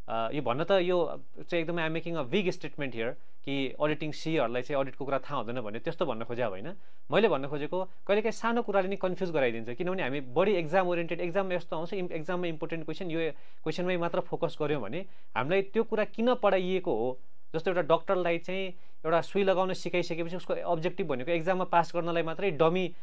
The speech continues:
बडीमा चाहिँ सुई लाएर pass हुने भन्ने होइन नि त। त्यो त उसले treatment गर्नको लागि चाहिँ सुई लगाउँदाखेरिको basic प्रोटोकल्सहरू थाहा हुनु पऱ्यो।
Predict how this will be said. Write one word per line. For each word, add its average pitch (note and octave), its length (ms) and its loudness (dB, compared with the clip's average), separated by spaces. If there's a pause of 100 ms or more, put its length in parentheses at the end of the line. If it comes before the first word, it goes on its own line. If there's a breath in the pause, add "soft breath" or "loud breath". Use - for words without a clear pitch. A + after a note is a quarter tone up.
(240 soft breath)
बडीमा E3+ 360 4
चाहिँ E3+ 180 -2
सुई F3 120 2
लाएर E3 240 6
pass D#3 260 2
हुने C3 140 -2
भन्ने A2 200 -2
होइन G#2+ 180 -2
नि D#3 100 -2
त। - 60 -2
त्यो D#3 200 -2
त E3 60 0
उसले D#3 320 -2
treatment F#3 420 -2
गर्नको E3 320 0
लागि D3+ 160 0
चाहिँ E3+ 160 -4
सुई F3+ 240 0
लगाउँदाखेरिको D#3+ 540 0
basic D#3+ 340 -2
प्रोटोकल्सहरू D#3 540 0
थाहा - 180 -2
हुनु A2+ 180 0
पऱ्यो। A2+ 220 -4